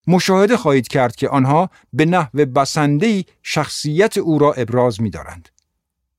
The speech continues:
و عقیده‌ام بر این است که پلوتارک را می‌شناسم،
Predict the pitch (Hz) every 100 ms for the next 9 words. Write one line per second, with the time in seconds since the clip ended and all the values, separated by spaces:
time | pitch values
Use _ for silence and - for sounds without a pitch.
0 | - 151 190 180 208 233 202 156 147 156
1 | 131 123 143 - 156 - 180 165 - 143
2 | 165 208 - 120 104 - 113